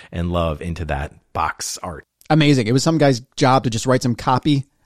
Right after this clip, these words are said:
Speaker 2: about a knife on a box, and he's like, "This is it. This is my moment." And he puts on his fedora, and he gets into character <laughs> and writes, writes fan fiction on the knife box before fan fiction was even a thing.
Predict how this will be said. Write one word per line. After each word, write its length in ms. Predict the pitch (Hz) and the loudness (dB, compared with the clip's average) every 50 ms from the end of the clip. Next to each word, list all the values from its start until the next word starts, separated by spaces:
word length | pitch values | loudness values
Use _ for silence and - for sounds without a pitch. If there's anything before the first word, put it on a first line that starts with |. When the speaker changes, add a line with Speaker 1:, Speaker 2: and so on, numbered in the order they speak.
| - 143 | -2 0
Speaker 2:
about 160 | 139 131 127 | 0 2 2
a 20 | |
knife 300 | 117 117 123 143 139 - | 2 2 2 2 2 2
on 80 | 135 120 | 0 0
a 40 | 107 | 2
box, 360 | - 120 117 147 - - - | 2 2 2 2 0 0 -2
and 100 | 127 110 | -2 0
he's 180 | 120 120 - | 0 -2 -2
like, 180 | 123 104 98 - | -2 -4 -2 -4
"This 140 | 123 107 - | -4 -4 -2
is 120 | 120 113 | 0 2
it. 180 | 135 123 - _ _ _ _ _ _ _ _ | 2 0 0 _ _ _ _ _ _ _ _
This 120 | - - 98 | -12 -10 -6
is 80 | 101 | -2
my 140 | 113 120 123 | 0 2 4
moment." 300 | 131 135 143 143 127 95 | 6 6 6 4 4 2
And 60 | 110 | -2
he 40 | 120 | -8
puts 220 | - - 151 - 139 | -4 -4 -2 0 0
on 100 | 135 127 | 0 0
his 100 | 120 - | -2 -2
fedora, 480 | - 117 107 131 143 147 151 156 156 - - - _ - - - - | -4 -2 2 4 4 4 4 2 0 -2 -6 -12 _ -16 -16 -4 -2
and 100 | - 123 | -2 0
he 40 | 110 | 2
gets 240 | - 151 - - | 2 2 2 2
into 180 | - - 185 - | 2 2 2 2
character 520 | - - - 117 - 170 - - 185 160 - _ - - _ 269 - _ - - - 220 - - - - | 0 -2 -2 -2 -4 -4 -2 0 0 0 0 _ -10 -12 _ -10 -10 _ -14 -18 -12 -12 -12 -12 -6 -6
<laughs> 760 | - - - - - - _ - 135 - - - 135 - - | -6 -6 -6 -8 -14 -12 _ -12 -12 -10 -4 -4 -4 0 0
and 400 | 190 190 165 - - 226 190 - | 2 2 2 2 2 0 2 2
writes, 260 | - 202 170 - - - - - - - _ | 2 2 0 -2 -8 -14 -18 -20 -20 -6 _
writes 200 | 208 208 196 - | 2 2 2 2
fan 260 | - 202 180 180 196 | 0 2 2 2 2
fiction 440 | 196 - 180 151 - 160 147 131 131 - - _ _ _ _ | 2 2 0 2 2 2 2 2 0 -2 -10 _ _ _ _
on 140 | 143 151 156 | 2 2 4
the 80 | 151 | 4
knife 240 | 135 143 156 156 - | 4 4 2 2 2
box 320 | - 131 113 107 123 - - | 0 0 2 2 0 -4 -6
before 260 | 160 143 - 156 147 | -8 -2 0 0 0
fan 240 | - - 139 139 139 | 2 2 2 2 2
fiction 280 | - 147 139 - 143 | 0 -2 -2 -2 -4
was 100 | 131 127 | -2 -2
even 160 | 135 131 127 | 0 0 -2
a 40 | 120 | -2
thing. 300 | - - 123 117 117 110 | -2 -2 -2 -2 -2 -4